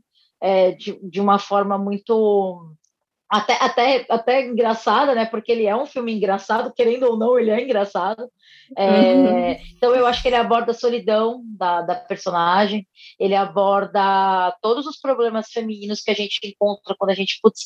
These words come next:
Speaker 1: ainda mais em relacionamentos héteros, né? Quando a mulher vai buscar um cara e tal, então, tipo, puta, você tem que passar por tudo isso de novo, e é toda vez a mesma coisa, e acaba meio que ficando cansativo.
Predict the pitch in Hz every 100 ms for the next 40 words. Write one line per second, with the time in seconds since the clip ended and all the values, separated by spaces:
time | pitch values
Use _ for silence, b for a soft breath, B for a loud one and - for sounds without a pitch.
0 | 202 196 196 190 220 - _ 208 208 196
1 | 196 202 202 196 196 190 202 208 185 -
2 | 185 _ B - 208 202 202 202 202 208
3 | 208 - 202 202 202 185 196 208 196 -
4 | 202 196 202 202 - 196 - 240 - 196
5 | - 214 - 208 220 - 214 247 262 254
6 | 254 233 226 214 214 208 196 - 214 233
7 | 233 226 220 202 214 - 196 208 214 208
8 | 214 B B - 196 202 202 214 214 220
9 | - 233 214 214 214 208 - 214 - -
10 | 202 214 202